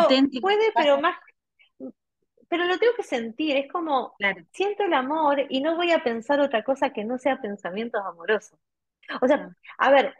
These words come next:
Speaker 2: ¿sirve cambiar mis pensamientos en vez de decir que agua horrible, decir que agua linda? Sí, sirve. ¿Sí? Eh, pero ¿qué pasa?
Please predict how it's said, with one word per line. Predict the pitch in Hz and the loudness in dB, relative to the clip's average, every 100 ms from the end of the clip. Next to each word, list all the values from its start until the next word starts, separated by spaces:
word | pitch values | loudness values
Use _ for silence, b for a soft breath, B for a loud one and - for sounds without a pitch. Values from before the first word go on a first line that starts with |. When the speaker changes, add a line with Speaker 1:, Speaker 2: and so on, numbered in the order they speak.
| _ | _
Speaker 2:
¿sirve | 349 403 415 415 | 2 2 2 2
cambiar | 285 240 233 247 277 330 - _ | 0 -2 -2 0 0 0 -10 _
mis | 220 214 | -10 -4
pensamientos | 214 202 208 196 233 262 269 247 240 | -6 -4 -4 -4 -4 -6 -2 -4 -4
en | 208 | -8
vez | 226 | -6
de | 233 | -6
decir | 214 233 214 | -6 -10 -6
que | 226 | -2
agua | 220 233 220 - - | -2 0 0 0 -4
horrible, | 185 214 233 240 202 | -4 -2 -4 -2 -4
decir | 185 196 | -6 -6
que | 208 | -2
agua | 190 196 | 0 0
linda? | 202 269 294 - _ - | -2 -6 -8 -8 _ -12
Sí, | 175 - | -12 -12
sirve. | - 165 160 160 _ _ _ _ _ | -8 -8 -8 -12 _ _ _ _ _
¿Sí? | 311 523 _ _ _ B B - - | -2 -2 _ _ _ B B -14 -2
Eh, | 226 220 214 208 208 202 - - _ | 0 2 2 2 2 2 0 -8 _
pero | 277 285 | 0 0
¿qué | 285 339 | 0 -2
pasa? | 269 - 196 170 | -2 -2 -4 -6